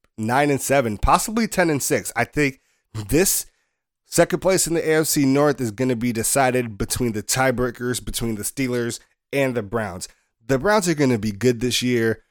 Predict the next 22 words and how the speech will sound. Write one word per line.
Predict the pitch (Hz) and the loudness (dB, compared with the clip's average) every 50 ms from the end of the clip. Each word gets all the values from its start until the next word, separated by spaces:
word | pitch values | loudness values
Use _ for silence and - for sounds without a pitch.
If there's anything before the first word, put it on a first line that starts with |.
| _ _ - | _ _ -8
because | 127 117 - 131 117 104 | -8 -4 -2 -2 -2 0
they | 104 123 127 | 0 2 2
are | 123 113 | 2 2
relying | 107 107 107 110 113 113 107 101 92 92 95 101 | 0 -2 -2 0 0 -2 -2 -4 -6 -8 -6 -2
less | 120 139 139 - - | -2 -2 0 0 2
on | 165 160 156 127 | 2 2 2 2
Baker. | - 131 123 110 - 110 107 107 110 - _ _ _ _ - | 2 0 0 0 0 0 0 0 0 -4 _ _ _ _ -6
They're | 120 107 | -4 0
gonna | 117 117 107 101 | 0 0 0 0
run | 95 101 123 139 156 | -2 -2 0 0 0
the | 160 160 | 0 0
ball | 139 135 131 123 113 | 2 2 2 4 2
more | 117 113 110 107 107 104 104 - _ _ _ _ _ | 2 0 -2 -2 -2 -2 -4 -6 _ _ _ _ _
and | - 113 104 | -6 -6 -6
hopefully | - - - 156 196 185 - - - 139 120 117 113 113 104 | -4 0 4 4 4 4 2 -4 -6 -4 -2 0 0 -2 -2
continue | - - 127 117 110 - 147 131 123 123 | -4 -4 -4 -2 -2 0 -2 0 0 0
to | 117 120 | -2 -4
use | 117 120 123 117 - - - _ _ _ - | -4 -4 -4 -4 -4 -8 -12 _ _ _ -4
Odell | 123 117 113 110 120 117 120 131 175 - _ _ _ _ _ _ - | -2 -2 -2 0 -2 -2 -2 -2 -4 -6 _ _ _ _ _ _ -8
in | 120 117 | -8 -8
creative | - - - 120 120 123 127 127 127 120 107 | -8 -6 -6 -2 -2 0 0 0 -2 -2 -2
ways | 107 117 120 120 120 120 127 127 123 - - | -2 0 0 0 0 0 -2 -4 -6 -10 -14